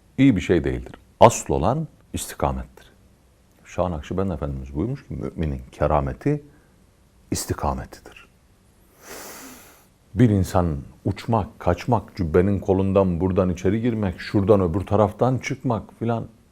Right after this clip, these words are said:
Ama öyle demişler zaten. "Denizin üstünde yürüyor filanca." Ya, balıklar da yüzüyor demiş.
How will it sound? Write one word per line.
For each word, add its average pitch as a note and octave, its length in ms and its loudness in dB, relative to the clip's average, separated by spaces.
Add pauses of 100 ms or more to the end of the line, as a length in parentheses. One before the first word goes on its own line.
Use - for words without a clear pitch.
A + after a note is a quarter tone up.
(360)
Ama - 500 -12 (220)
öyle - 300 -2
demişler - 440 -14
zaten. - 340 -20 (320)
"Denizin G3+ 360 10
üstünde F#3 380 8
yürüyor F3+ 400 12
filanca." G#2+ 440 10 (120)
Ya, D3 140 -10
balıklar G#2 480 -2
da C2+ 60 -2
yüzüyor - 420 -12
demiş. - 380 -20